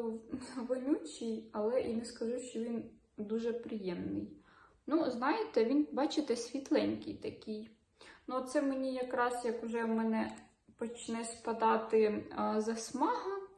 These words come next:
а, на, більше туди на зиму, то буде якраз ідеально. Або якщо потрібно висвітлити десь якісь зони,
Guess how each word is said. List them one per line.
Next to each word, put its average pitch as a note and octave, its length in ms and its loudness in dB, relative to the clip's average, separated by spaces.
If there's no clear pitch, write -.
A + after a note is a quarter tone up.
а, A#3 220 2
на, A#3 540 2
більше A3+ 300 -4
туди G#3+ 220 0
на G#3+ 180 2
зиму, C#4+ 580 0
то A#3 220 6
буде A#3 340 4
якраз A3 500 2
ідеально. G#3+ 800 2
Або B3+ 240 4
якщо C4 420 4
потрібно A#3+ 520 -2
висвітлити G3 680 -4
десь - 460 -4
якісь G#3 480 -4
зони, G#4 400 2